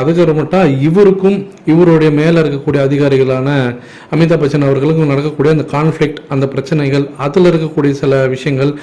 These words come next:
அதுல ரஜினி சார் இருக்கக்கூடிய அந்த கிரைம் இன்வெஸ்டிகேஷன்லேருந்து அவர் எப்படி வந்து அங்கேயும் தப்பிச்சு வராரு,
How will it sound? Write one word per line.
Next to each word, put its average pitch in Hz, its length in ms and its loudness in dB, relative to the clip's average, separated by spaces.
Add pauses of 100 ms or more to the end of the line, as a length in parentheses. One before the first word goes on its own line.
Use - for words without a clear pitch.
(300)
அதுல 202 320 2
ரஜினி 185 320 4
சார் 185 220 2
இருக்கக்கூடிய 160 540 0
அந்த 139 540 2
கிரைம் 165 260 2
இன்வெஸ்டிகேஷன்லேருந்து 160 880 0
அவர் 156 260 4
எப்படி 147 220 0
வந்து 151 160 0
அங்கேயும் 139 220 -2
தப்பிச்சு 139 380 -2
வராரு, 135 360 0